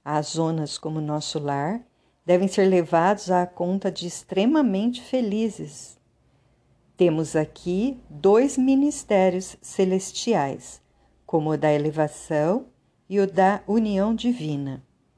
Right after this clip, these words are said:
cuja influenciação santificante eleva o padrão dos nossos pensamentos sem que o percebamos de maneira direta.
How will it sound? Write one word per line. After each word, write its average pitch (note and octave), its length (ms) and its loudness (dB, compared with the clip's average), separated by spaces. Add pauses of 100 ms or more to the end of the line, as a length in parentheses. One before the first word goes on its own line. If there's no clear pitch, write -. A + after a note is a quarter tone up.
(240)
cuja D#3 340 0
influenciação F#3 1200 -2 (120)
santificante - 1200 -6 (480)
eleva F3 440 4
o C4 40 2
padrão G3+ 460 0
dos F#3 220 -6
nossos F3 320 -6
pensamentos E3 1000 -6 (340)
sem A#3+ 300 2
que C4 100 -2
o C4 60 -2
percebamos F#3+ 800 0
de F#3+ 100 -4
maneira E3+ 480 0
direta. C3 720 -4